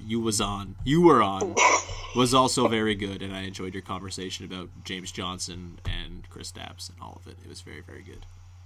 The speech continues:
Speaker 2: Thanks, man. Um, so subscribe to that if you'd like.
Speaker 1: Good
Speaker 2: If you're
Speaker 1: podcast.
Speaker 2: not already. Yeah.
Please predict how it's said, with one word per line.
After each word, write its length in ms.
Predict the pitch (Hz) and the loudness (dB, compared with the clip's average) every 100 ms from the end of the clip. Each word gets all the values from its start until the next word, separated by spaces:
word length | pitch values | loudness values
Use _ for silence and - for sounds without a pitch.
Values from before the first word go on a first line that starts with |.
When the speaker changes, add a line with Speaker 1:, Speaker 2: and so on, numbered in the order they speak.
| - | -4
Speaker 2:
Thanks, 380 | - 120 - - | 0 0 -4 -4
man. 280 | 156 170 175 - - - - | 2 2 2 -4 -18 -14 0
Um, 440 | 202 202 202 202 - - - | 6 8 6 2 -8 -18 -10
so 300 | - 220 214 - | 4 6 6 4
subscribe 480 | - 214 165 254 262 | -4 -4 4 4 4
to 100 | 294 | 4
that 240 | 285 311 | 8 8
if 160 | 208 - | 8 -4
you'd 120 | 175 | 2
like. 280 | 180 214 208 - - - - - - - | 4 4 2 -12 -20 -20 -20 -20 -20 2
Speaker 1:
Good 140 | - 220 | 6 8
Speaker 2:
If 60 | |
you're 80 | 247 359 - - | 8 6 6 8
Speaker 1:
podcast. 20 | |
Speaker 2:
not 180 | 175 185 | 8 10
already. 600 | 185 190 214 226 208 - - - | 8 8 6 6 2 -2 -18 0
Yeah. 300 | 294 330 214 | 6 6 6